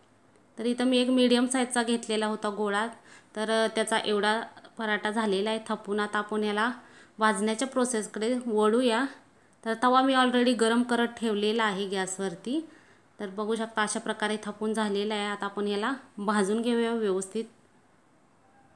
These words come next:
तव्यावरती थोडंसं तेल घातलेलं आहे, तेल किंवा तुपाचा वापर करू शकता. आता त्याच्यावरती हा पराठा आपण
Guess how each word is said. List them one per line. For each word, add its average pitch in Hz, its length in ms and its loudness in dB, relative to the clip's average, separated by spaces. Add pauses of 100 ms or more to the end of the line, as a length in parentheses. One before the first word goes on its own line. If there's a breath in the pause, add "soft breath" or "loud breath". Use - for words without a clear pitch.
(1200)
तव्यावरती 302 500 2
थोडंसं 269 300 4
तेल 269 320 2
घातलेलं 247 500 2
आहे, 226 240 4
तेल 247 360 0
किंवा 247 140 2
तुपाचा 233 440 -2
वापर 226 260 -2
करू 226 200 -4
शकता. 226 300 -4
आता 214 140 -4
त्याच्यावरती 214 540 -4
हा 196 100 -6
पराठा 202 360 -4
आपण 202 260 -2